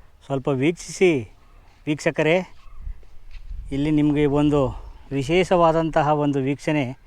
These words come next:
ನೀವು ಕಾಣ್ತಾ ಇದ್ದೀರ ಇಲ್ಲಿ. ಅದೇನಪ್ಪ ಅಂತ ಹೇಳಿದ್ರೆ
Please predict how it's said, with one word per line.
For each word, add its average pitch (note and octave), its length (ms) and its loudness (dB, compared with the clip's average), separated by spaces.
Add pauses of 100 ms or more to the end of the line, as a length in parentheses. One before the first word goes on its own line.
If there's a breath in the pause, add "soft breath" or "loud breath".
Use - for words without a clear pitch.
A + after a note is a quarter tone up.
(440 soft breath)
ನೀವು C3+ 140 0
ಕಾಣ್ತಾ C3+ 320 -2
ಇದ್ದೀರ C3 220 0
ಇಲ್ಲಿ. A#2 280 -6 (1900)
ಅದೇನಪ್ಪ D#3+ 480 0
ಅಂತ E3+ 200 2
ಹೇಳಿದ್ರೆ D3+ 640 2